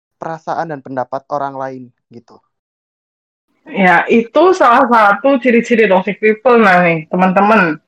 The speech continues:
Speaker 2: kita cari tahu dulu nih, toxic people itu kayak gimana sih ciri-cirinya? Kita lihat bareng-bareng. Yang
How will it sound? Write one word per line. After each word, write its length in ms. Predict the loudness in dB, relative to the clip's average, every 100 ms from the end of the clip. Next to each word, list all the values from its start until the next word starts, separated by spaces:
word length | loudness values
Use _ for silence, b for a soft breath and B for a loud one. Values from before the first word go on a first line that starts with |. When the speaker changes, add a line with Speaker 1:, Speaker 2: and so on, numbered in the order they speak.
| _
Speaker 2:
kita 240 | -2 0 2
cari 320 | 2 2 4
tahu 160 | 2
dulu 320 | 4 4 4 4
nih, 320 | 2 0 _ _ _ _ -4
toxic 400 | -2 0 0 2
people 240 | 2 2
itu 200 | 2 2 0 -2 _ -4
kayak 240 | 0 2
gimana 400 | 2 2 4 2
sih 80 | 0 2
ciri-cirinya? 640 | 0 2 2 2 2 0 -4 _ _ _ _ _ _
Kita 240 | 0 4 4
lihat 160 | 4
bareng-bareng. 640 | 4 4 4 4 4 2 0
Yang 160 | 2